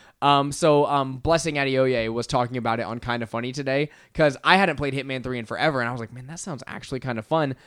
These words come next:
to waste some time before I leave in a few days." Um, so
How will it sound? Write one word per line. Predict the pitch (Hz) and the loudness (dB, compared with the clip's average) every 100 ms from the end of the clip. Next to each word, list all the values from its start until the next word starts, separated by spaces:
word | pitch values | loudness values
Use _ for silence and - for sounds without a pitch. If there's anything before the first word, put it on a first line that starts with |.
| - | -8
to | 135 | -4
waste | 113 123 131 | -2 -2 -2
some | 139 120 | -4 -6
time | 135 139 123 | -4 -2 -4
before | 107 120 110 | -4 -4 -4
I | |
leave | 107 139 | -2 -4
in | 123 | -4
a | 107 | -8
few | 107 | -10
days." | 95 85 98 - - - - - | -8 -8 -8 -10 -16 -20 -20 -6
Um, | 127 123 120 110 - _ _ _ _ _ _ - - | -2 0 0 -4 -12 _ _ _ _ _ _ -20 -10
so | - 175 165 131 | 2 8 8 8